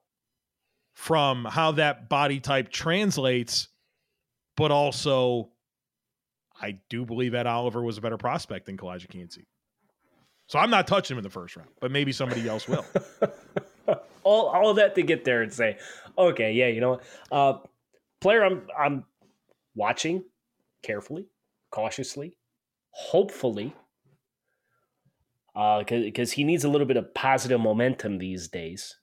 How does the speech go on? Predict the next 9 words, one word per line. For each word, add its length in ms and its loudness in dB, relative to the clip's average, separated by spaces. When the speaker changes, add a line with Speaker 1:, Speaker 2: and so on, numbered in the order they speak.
Speaker 2:
is 140 -2
Isaiah 340 0
Foskey. 520 -10
If 140 -4
Isaiah 320 4
Foskey 420 2
doesn't 320 2
test 300 0
well, 340 -8